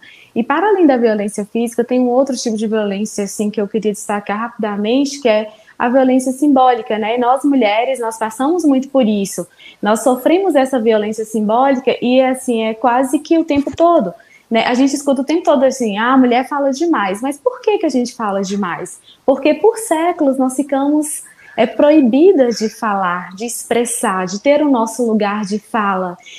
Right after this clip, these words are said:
Então, hoje a gente pode falar, e por isso a gente fala demais. E aí é uma violência simbólica, né, que é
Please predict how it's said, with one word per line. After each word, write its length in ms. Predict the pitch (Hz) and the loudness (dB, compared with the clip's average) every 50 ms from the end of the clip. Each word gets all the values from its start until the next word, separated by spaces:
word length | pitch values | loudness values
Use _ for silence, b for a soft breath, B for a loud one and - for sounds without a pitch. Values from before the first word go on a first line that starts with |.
| B B | B B
Então, 300 | - 254 254 294 302 311 | -2 0 2 4 6 6
hoje 280 | 302 302 330 370 349 392 | 6 6 6 4 4 2
a 60 | 381 | 2
gente 280 | 330 349 339 320 - 311 | 2 0 0 -2 -4 -4
pode 360 | - 330 294 294 285 285 - | -2 -2 0 0 -2 -4 -6
falar, 480 | - - 359 370 370 330 277 269 254 | -4 -2 0 0 0 0 -2 -2 -4
e 40 | 262 | -4
por 260 | 262 - - 359 349 | -4 -2 -2 0 0
isso 280 | 349 392 508 554 - 320 | 0 0 -2 -2 -4 -4
a 80 | 262 226 | -4 -4
gente 320 | 196 202 196 - - - | -6 -8 -10 -10 -12 -12
fala 300 | - 208 175 185 180 180 | -10 -8 -6 -6 -6 -6
demais. 600 | 180 - 185 185 185 175 - - 160 - - - B B B B B B B B | -8 -8 -8 -8 -8 -8 -10 -10 -12 -12 -14 -16 B B B B B B B B
E 80 | - 254 | 0 2
aí 180 | 262 277 294 302 | 2 4 4 4
é 100 | 302 311 | 2 2
uma 180 | 320 330 330 | 2 2 2
violência 460 | 277 330 320 311 311 302 302 - 320 | 2 2 0 0 0 -2 -4 -6 -8
simbólica, 720 | 294 - 339 349 349 359 359 370 339 262 226 - - 220 | -8 -6 -6 -2 0 0 0 2 0 -2 -4 -4 -6 -6
né, 200 | 214 214 214 240 | -4 -2 -2 -2
que 120 | 233 - 254 | -2 -2 -2
é 180 | 220 220 226 | -2 -2 -4